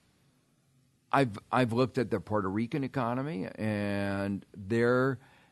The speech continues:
incomes are a, a fourth of that of the United States, and they have the same minimum wage. So that's an example where the minimum wage probably,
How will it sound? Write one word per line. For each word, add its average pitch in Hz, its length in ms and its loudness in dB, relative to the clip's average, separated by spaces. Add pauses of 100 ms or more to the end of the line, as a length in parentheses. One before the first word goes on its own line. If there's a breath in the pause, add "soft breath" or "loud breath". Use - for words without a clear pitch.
(160 soft breath)
incomes 127 600 2
are 98 280 2
a, 87 300 -8
a 87 60 -10 (100)
fourth 110 420 2 (340)
of 101 420 0 (180)
that 104 300 0
of 104 60 -2
the 110 60 -2
United 107 300 -2
States, 110 640 -4 (200)
and 92 380 -4
they 104 100 -2
have 95 120 -2
the - 80 -8
same 107 420 -4 (160)
minimum 110 420 -2
wage. 117 480 -2 (300 soft breath)
So - 120 -8
that's 220 240 0
an 160 80 4
example 113 800 4 (300 loud breath)
where 117 320 8
the 110 100 4
minimum 107 340 4
wage 95 280 -2
probably, 92 640 -2